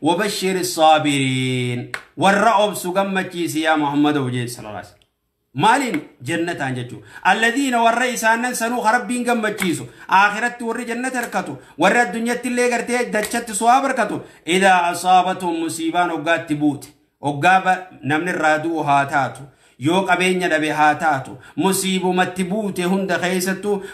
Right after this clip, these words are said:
qaaluu innaa lillaahi wa innaa ilayhi raaji'uun warra ja'u sani jechuu. Ulaa'ika alayhim salawaatun min rabbihim.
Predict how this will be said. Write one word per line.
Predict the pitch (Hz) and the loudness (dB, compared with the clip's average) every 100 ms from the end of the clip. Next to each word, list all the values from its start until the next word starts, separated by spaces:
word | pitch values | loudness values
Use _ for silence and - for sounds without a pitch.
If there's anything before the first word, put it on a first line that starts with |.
| - | 2
qaaluu | 175 196 185 175 | 4 6 2 -2
innaa | 180 165 160 | -2 2 2
lillaahi | 156 156 180 170 | 2 0 0 0
wa | 160 | -2
innaa | 156 151 | -2 0
ilayhi | 143 151 147 | 0 2 4
raaji'uun | 143 131 160 | 2 2 0
warra | 143 135 | 2 0
ja'u | 131 139 | -2 -4
sani | 123 123 117 | -6 -6 -6
jechuu. | 110 - - - | -10 -14 -18 -2
Ulaa'ika | 190 208 262 247 214 | 4 4 4 2 2
alayhim | 233 208 | 2 -2
salawaatun | 202 202 214 202 190 | 0 2 2 0 -4
min | 180 | -2
rabbihim. | 180 151 135 | -2 -2 -4